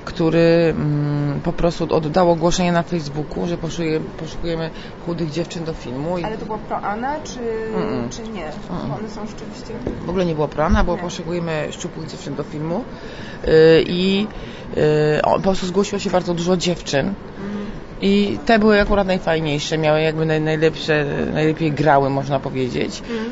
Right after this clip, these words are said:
Speaker 1: No i niektóre rzeczywiście były, no widać zresztą, no albo anorektyczkami, albo po ane-, wyleczonymi anorektyczkami. E,
Speaker 2: Mhm.
Speaker 1: no, no tak,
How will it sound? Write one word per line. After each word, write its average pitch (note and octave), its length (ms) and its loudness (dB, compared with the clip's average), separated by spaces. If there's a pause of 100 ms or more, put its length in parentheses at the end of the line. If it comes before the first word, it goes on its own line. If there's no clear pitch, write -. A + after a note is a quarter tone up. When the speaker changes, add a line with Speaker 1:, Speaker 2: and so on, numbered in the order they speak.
Speaker 1:
No A3 80 4
i A3+ 60 8
niektóre A3+ 300 2
rzeczywiście B3 400 0
były, E3+ 400 6 (880)
no G#3 80 0
widać A3+ 280 4
zresztą, D#3 260 -2
no D#3 120 2
albo D#3+ 220 6
anorektyczkami, D#3 640 0
albo C#3+ 220 2
po D3 300 4
ane-, D#3+ 240 6 (680)
wyleczonymi E3 760 2
anorektyczkami. E3+ 880 0
E, F3 180 -2
Speaker 2:
Mhm. - 220 0 (580)
Speaker 1:
no, E3+ 120 4 (220)
no G3 120 2
tak, - 320 0